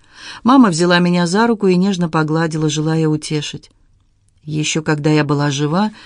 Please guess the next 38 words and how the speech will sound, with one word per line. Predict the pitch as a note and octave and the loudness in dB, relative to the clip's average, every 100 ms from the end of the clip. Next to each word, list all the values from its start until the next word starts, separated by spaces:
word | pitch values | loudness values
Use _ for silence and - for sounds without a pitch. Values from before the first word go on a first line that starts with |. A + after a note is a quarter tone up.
| - - - | -20 -20 -8
я | F3 A#3+ E4 | 0 2 2
услышала | A#3+ A#3 A#3+ - G#3 G3+ | 0 0 0 0 0 0
о | F3+ | -2
комментарии | F3 F3+ F3 F#3+ F#3+ F3+ | 0 2 2 0 0 2
Женя | E3+ F3+ G3 F3+ | 0 0 0 -2
к | - | -2
пионовой | F#3 F3+ F3+ F#3 | 0 0 0 0
беседке», | E3+ F#3 A3+ G#3+ D3+ | 0 -2 -2 -4 -8
сказала | - D3+ D3+ D3 D3 | -4 -2 0 0 0
она. | D3+ D3 - _ _ _ _ _ | -2 -2 -6 _ _ _ _ _
«Когда | - D3+ D#3 | -4 0 2
я | D3+ D3 | 4 4
его | D3 | 2
прочитала, | D3 D3+ - D3 D#3+ D#3 | 0 -4 -6 -6 -4 -2
мне | D3+ D3+ | 0 0
показалось, | D3+ D3 D3+ D#3 E3+ D#3+ - - - - | -2 -2 -2 0 0 0 -4 -14 -20 -18
что | - | -6
я | D#3+ E3 | 0 0
услышала | D#3+ F3 E3 E3+ E3 | 0 -4 -4 -4 -4
твой | F3 F3+ | -2 -2
голос. | F3 G#3+ D#3 D3 - - _ _ - | 0 -2 -2 -6 -10 -20 _ _ -10
Я | E3 F3+ | 0 0
думала, | F#3 F#3+ F#3 | 2 0 0
что | F3 F3+ | -2 -4
такого | F3+ F3+ G3 | -4 -2 -2
не | F#3 F3+ | 0 2
может | F3+ F3 E3+ | 0 0 -4
быть, | E3 A3 G#3+ - | 0 -2 -2 -4
и | |
убедила | E3+ E3 F3+ G3+ F#3+ | -4 -2 -4 -2 -2
себя | - E3+ E3+ | -2 -2 -4
в | - | -4
том, | - C4+ D#3 - - - | -2 0 0 -4 -20 -20
что | - - | -8 -4
всему | G3 A3+ A3 | -2 0 0
виной | G#3 G3 A3 | 2 2 2
материнское | G#3+ F#3 F#3+ G3 F3+ - G3 | 2 0 0 0 -2 -2 -4
горе. | F#3 G3 E3 C3+ | -2 0 0 -2